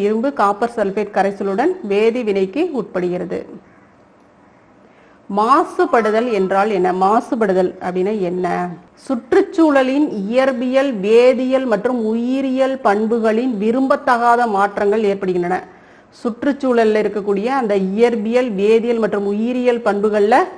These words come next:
விரும்பத்தகாத, சரியா, ஏற்றுக்கொள்ள முடியாத, விரும்ப-, விரும்பத்தகாத மாற்றங்கள்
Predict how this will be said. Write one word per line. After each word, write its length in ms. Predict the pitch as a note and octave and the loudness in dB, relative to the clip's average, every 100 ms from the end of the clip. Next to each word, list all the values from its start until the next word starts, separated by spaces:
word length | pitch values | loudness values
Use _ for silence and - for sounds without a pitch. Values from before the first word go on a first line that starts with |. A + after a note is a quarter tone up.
| - - _ G3+ A#3 | -20 -20 _ -2 4
விரும்பத்தகாத, 800 | C#4+ D4+ D4 D#4 C4 A3+ A3 A3 G#3+ F#3+ F3 - - - | 6 6 4 2 2 4 4 4 4 4 0 -8 -16 -6
சரியா, 280 | G3+ A3 C#4+ - - - _ _ | -2 0 0 -2 -14 -20 _ _
ஏற்றுக்கொள்ள 600 | A3 B3 B3+ C#4+ - A#3+ A3+ | 4 4 4 0 2 2 2
முடியாத, 360 | G#3+ G#3 G3+ G#3+ G3 | 2 2 4 2 2
விரும்ப-, 420 | A3+ C4 C#4 C#4+ - G3 | 2 2 2 0 -2 -4
விரும்பத்தகாத 800 | A3+ C4 C#4+ C#4 B3+ G#3 G#3 F#3+ G3+ F#3+ - - - - _ _ _ _ _ _ _ _ _ _ - - _ - G#3 | 0 2 2 2 2 2 2 2 2 2 -2 -8 -20 -20 _ _ _ _ _ _ _ _ _ _ -20 -20 _ -2 2
மாற்றங்கள் 500 | A#3 B3+ B3+ A#3+ | 2 2 2 2